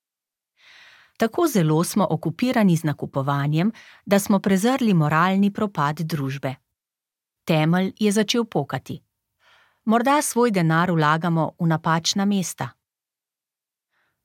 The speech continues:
Sveto pismo predstavlja večna in smiselna finančna načela.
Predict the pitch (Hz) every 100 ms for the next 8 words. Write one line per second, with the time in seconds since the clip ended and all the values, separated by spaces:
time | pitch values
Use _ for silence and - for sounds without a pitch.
0 | _ _ - 294 302 156 165 156 - 185
1 | 202 151 - 165 170 170 143 151 175 196
2 | - 202 196 - 160 165 233 269 - 185
3 | 160 - 151 147 147 147 185 170 175 -
4 | 127 127